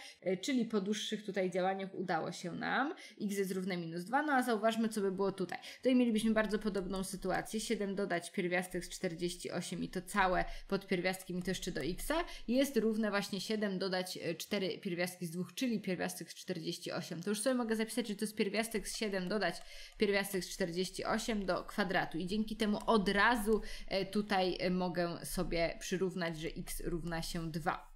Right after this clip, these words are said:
Tak? Czyli mam dwie odpowiedzi. X należy do takiego dwuelementowego zbioru. Minus dwa i dwa.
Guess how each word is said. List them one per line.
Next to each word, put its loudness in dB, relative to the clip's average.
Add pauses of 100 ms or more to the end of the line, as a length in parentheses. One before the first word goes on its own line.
Tak? 2
Czyli 4
mam 6 (260)
dwie 2
odpowiedzi. 2 (380)
X 2
należy 2
do -4
takiego 2
dwuelementowego 2
zbioru. 4
Minus 2
dwa 2
i 2
dwa. 4